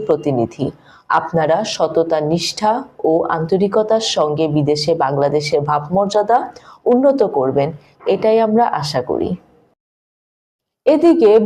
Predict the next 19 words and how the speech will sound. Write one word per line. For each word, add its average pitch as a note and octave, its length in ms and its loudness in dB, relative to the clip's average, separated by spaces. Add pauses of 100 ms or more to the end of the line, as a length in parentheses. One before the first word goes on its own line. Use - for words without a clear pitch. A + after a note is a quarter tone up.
ভারত G#3+ 300 4 (120)
থেকে B3 220 2 (140)
ছাব্বিশ A3 460 0 (120)
হাজার B3+ 260 2 (140)
নয়শো F#3+ 360 2 (120)
পঁয়ত্রিশ A#3+ 520 4 (140)
মেট্রিক F#3 400 0 (160)
টন G#3+ 180 4 (240)
আমদানি A#3+ 420 2 (100)
করা D#3+ 180 2 (180)
চাল G#3+ 200 4 (140)
নিয়ে C#3+ 180 2 (500)
এমভিএসডিআর G#3+ 1300 2 (140)
ইউনিভার্স G3+ 540 4 (180)
জাহাজটি E3+ 480 -2 (120)
চট্টগ্রাম F3 580 0 (140)
বন্দরে D#3+ 380 2 (120)
পৌঁছেছে। - 540 -4 (1400)
উন্মুক্ত D#4+ 540 2